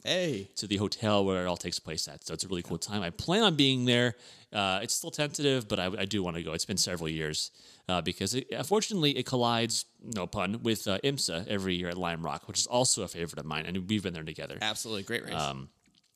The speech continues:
Speaker 1: Even
Speaker 2: so
Speaker 1: if
Speaker 2: I
Speaker 1: you don't, even if you don't get the hypercar class,
Speaker 2: No,
Speaker 1: there,
Speaker 2: you
Speaker 1: there's still
Speaker 2: don't.
Speaker 1: a lot of good racing to be had in the
Speaker 2: I
Speaker 1: G T D.
Speaker 2: mean,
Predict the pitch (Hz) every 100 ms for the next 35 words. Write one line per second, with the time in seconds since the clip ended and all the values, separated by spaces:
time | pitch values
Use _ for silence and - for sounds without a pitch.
0 | - 143 131 123 180 165 151 175 180 156
1 | 147 131 120 135 120 113 117 107 110 101
2 | 139 175 226 208 214 127 123 120 120 123
3 | 123 113 117 - 120 110 107 113 110 107
4 | 127 123 120 110